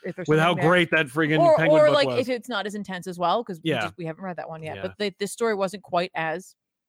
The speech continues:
Speaker 1: um, like, "Oh my gosh, you know, somebody beat him," or whatever.
Speaker 2: Mm-hmm.
Speaker 1: Like, it was just, it's, um, it's, it ha-, ev-, has everything to do with Nora, which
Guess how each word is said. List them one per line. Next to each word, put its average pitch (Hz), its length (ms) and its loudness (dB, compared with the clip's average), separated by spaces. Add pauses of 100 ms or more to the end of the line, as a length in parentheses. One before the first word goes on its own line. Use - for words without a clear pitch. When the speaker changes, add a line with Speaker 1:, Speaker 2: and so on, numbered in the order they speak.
(300)
Speaker 1:
um, 170 280 0
like, 165 280 -4
"Oh 240 160 4
my 185 100 -4
gosh, 160 480 -2
you 180 60 -12
know, 160 420 -8 (300)
somebody 202 260 -10
beat 247 260 -6
him," 170 220 -4
or 170 120 -2
whatever. 202 420 0
Speaker 2:
Mm-hmm. 156 80 -4
Speaker 1:
Like, 180 180 -2
it 202 80 -2
was 190 160 -4
just, - 640 -4
it's, 185 160 -10
um, 185 180 -8
it's, - 260 -12
it - 160 -12
ha-, 170 300 -6
ev-, 190 140 0
has 185 180 -4
everything 180 320 -6
to 185 60 -10
do 208 80 -6
with 202 140 -8
Nora, 208 420 0
which 175 180 -10